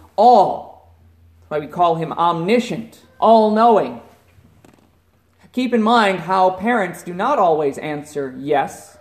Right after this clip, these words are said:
to the requests of their children. And why?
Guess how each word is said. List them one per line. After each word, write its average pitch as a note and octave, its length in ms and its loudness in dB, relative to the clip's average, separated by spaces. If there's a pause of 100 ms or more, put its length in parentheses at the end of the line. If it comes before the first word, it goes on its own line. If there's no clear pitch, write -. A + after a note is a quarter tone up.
to - 80 -12
the D#3+ 100 -2
requests D3 560 -6
of C3 80 -10
their C3 120 -6
children. D#3+ 640 -12 (960)
And C#3 140 -14
why? D#3 440 -4